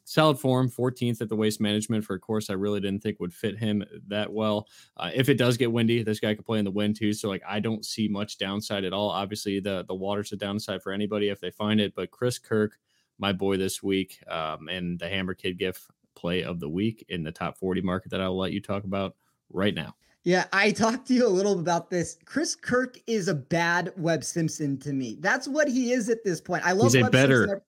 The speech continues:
Speaker 1: better Webb Simpson.
Speaker 2: Yeah, let's not get carried away with that.
Speaker 1: <laughs>
Speaker 2: But he's a player that my model likes every single week, no matter where he's priced. When he was an eight thousand dollar golfer a couple tournaments ago,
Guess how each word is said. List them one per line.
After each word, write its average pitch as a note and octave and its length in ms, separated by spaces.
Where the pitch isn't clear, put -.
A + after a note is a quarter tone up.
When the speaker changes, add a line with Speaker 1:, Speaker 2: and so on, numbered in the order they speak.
Speaker 1:
better B2 280
Webb F#2 260
Simpson. C#2+ 480
Speaker 2:
Yeah, F#3 280
let's F#3 240
not E3 220
get D#3+ 160
carried C#3 300
away B2+ 260
with E3+ 180
that. A#2+ 360
Speaker 1:
<laughs> - 80
Speaker 2:
But E3 320
he's C#4+ 400
a E4+ 100
player C4+ 520
that A3+ 280
my G#3+ 180
model A#3+ 400
likes A3+ 280
every G#3+ 240
single A3+ 340
week, A#3 240
no B3+ 60
matter G#3 240
where G3+ 260
he's G#3+ 260
priced. G3+ 580
When G3 200
he A3+ 80
was G#3+ 120
an A3 80
eight A#3 160
thousand G#3+ 340
dollar G#3+ 200
golfer A3+ 380
a G#3+ 60
couple A3 240
tournaments B3 440
ago, D#3 360